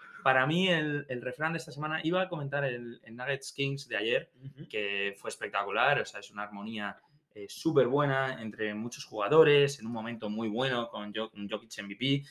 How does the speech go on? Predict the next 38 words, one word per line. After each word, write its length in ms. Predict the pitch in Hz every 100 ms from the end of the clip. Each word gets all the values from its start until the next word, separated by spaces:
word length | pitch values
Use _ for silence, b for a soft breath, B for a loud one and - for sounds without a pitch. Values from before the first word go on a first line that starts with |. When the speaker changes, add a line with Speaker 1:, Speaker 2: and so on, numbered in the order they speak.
| B B B -
Speaker 1:
em, 720 | 117 110 107 101 98 98 95
con, 140 | - 104 -
bueno, 320 | 135 104 92
cuatro 380 | 107 104 120 110
victorias 380 | 107 - 110 107
consecutivas 760 | 98 - _ 190 196 151 127 117
y 40 |
demás. 380 | 123 170 170 - B B B _ _
Pero, 580 | - 190 190 202 208 - -
eh, 480 | 127 123 120 117 -
hoy 120 | 143
me 380 | 143 127 123 123
voy 120 | 131
a 80 | 131
centrar 300 | 123 117 107
más 300 | 113 127 135
en 80 | 104
el 340 | 101 95 98
partido, 520 | - 98 113 113 113 107
mm, 480 | 87 98 92 - -
que 180 | 104 -
estrepitosa 640 | - - 95 98 120 120 127
derrota 480 | 110 110 123 123 131
de 140 | 117
los 240 | 104 101 110
Lakers 400 | 123 123 139 98
ayer. 300 | 95 104 - B B -
Me 140 | 107
parece 300 | 104 127 143
la, 300 | 139 139 139
el 140 | 131 123
partido 320 | 113 143 147
de 60 | 143
la 80 |
semana 360 | 127 120 151 175
porque 220 | 110 104
es 120 | 101
que 240 | - 135